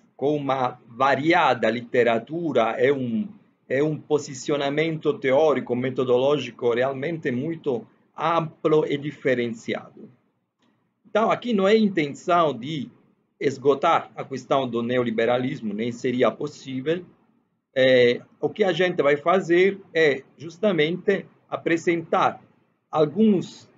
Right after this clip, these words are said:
ah, elementos fundamentais para dizer o que é neoliberalismo, é, e depois, e, e justamente isso vai ser interessante para depois fazer um aprofundamento sobre o neoliberalismo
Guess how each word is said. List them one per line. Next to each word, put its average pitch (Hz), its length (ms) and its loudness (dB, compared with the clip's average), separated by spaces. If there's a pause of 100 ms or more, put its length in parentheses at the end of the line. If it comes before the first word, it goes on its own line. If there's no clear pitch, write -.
(140)
ah, 131 420 0
elementos 143 680 -2
fundamentais 135 920 -2
para 131 160 -4
dizer 139 500 -4
o - 80 -12
que - 160 -8
é 170 160 2
neoliberalismo, 165 1300 -2 (800)
é, 156 400 2 (320)
e 190 60 2
depois, 190 800 -2
e, 196 180 -10
e 160 80 -4
justamente 214 640 -2
isso 214 260 -2
vai 175 140 0
ser 170 420 0 (440)
interessante 208 880 0
para 156 520 0
depois 160 680 -2
fazer 170 400 0
um 156 80 0
aprofundamento 202 1200 0 (360)
sobre 143 600 4
o 139 120 -4
neoliberalismo 175 1200 0